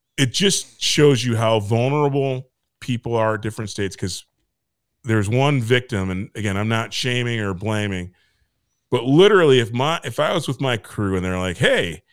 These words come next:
this guy's awesome. He's buying us alcohol. He's only ten years older than us, and he wants to, he, he wants to come party with us tomorrow."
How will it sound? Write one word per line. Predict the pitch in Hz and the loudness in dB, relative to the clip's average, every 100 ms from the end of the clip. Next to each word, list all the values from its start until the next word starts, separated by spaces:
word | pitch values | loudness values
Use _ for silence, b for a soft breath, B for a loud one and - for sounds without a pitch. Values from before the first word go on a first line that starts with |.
| b b | b b
this | - 311 | -2 -2
guy's | - 113 104 | 0 -2 -2
awesome. | - 220 185 - | 2 2 2 0
He's | 110 | -6
buying | 92 190 202 | 0 2 2
us | 135 | 0
alcohol. | 110 160 180 110 104 | 2 2 2 0 0
He's | 107 | 2
only | 175 214 | 2 0
ten | - - 226 | 0 0 0
years | 208 135 | 0 0
older | 175 151 | 0 0
than | 95 90 | -4 -4
us, | 110 - _ _ _ - | -6 -8 _ _ _ -2
and | 135 | 0
he | 135 | 0
wants | 151 233 220 | 0 -2 -4
to, | - | -10
he, | 131 156 143 | -6 -6 -6
he | 147 | -8
wants | 151 196 - | -4 -6 -8
to | 143 | -8
come | 180 | -6
party | - 202 208 | -4 -4 -2
with | 151 | -2
us | 131 | -4
tomorrow." | - 110 156 160 90 87 | -6 -2 0 0 -2 -6